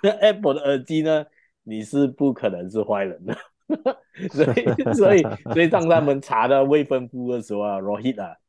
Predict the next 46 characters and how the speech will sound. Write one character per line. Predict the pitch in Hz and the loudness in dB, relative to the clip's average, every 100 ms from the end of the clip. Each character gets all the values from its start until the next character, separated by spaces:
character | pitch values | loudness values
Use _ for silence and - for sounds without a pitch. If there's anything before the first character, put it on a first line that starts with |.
| _ _ _ _ | _ _ _ _
也 | - 117 | -8 -4
是 | 147 | 0
iPhone | 131 127 135 113 | 0 2 2 0
哦。 | 80 | -8
我 | 123 | -12
就 | 147 | -12
想， | 131 - _ - | -14 -18 _ -10
难 | 110 | -4
道 | 131 151 | -2 -2
是 | 156 147 | 0 2
未 | 156 151 | 2 2
婚 | 139 131 | 0 -2
夫 | 139 127 | -4 -2
跟 | 131 | 0
那， | 131 139 | 0 -2
那 | 139 | -4
个 | 135 143 135 - | -2 -2 -2 -6
女 | 113 98 | -12 -12
记 | 107 127 | -8 -8
者 | 117 95 | -6 -6
有 | 92 110 | -6 -4
一 | 139 | -4
腿， | - 101 123 - _ _ | -2 -4 -4 -8 _ _
然 | - 117 | -4 -2
后 | 120 - 185 - - | -2 2 2 2 -4
要 | 151 147 | 0 2
做 | 151 143 | 2 0
出 | 147 135 | 0 4
坏 | 143 | 4
事？ | 143 165 156 - _ | 2 -2 -4 -6 _
然 | 123 | -4
后， | 123 180 180 _ _ - | 2 2 0 _ _ -8
然 | 117 | -2
后 | 151 | 2
我 | 156 113 | 2 2
在 | 165 | 0
想， | 147 110 _ _ | -4 -12 _ _
诶， | - 131 | -8 -4
又 | 143 | -2
不 | 151 170 | -2 2
对 | 202 180 | 6 6
哦， | 127 87 _ | 6 2 _
他 | 151 | 0
又 | 190 | 2
拿 | 196 117 | 2 -2
着 | 143 | -4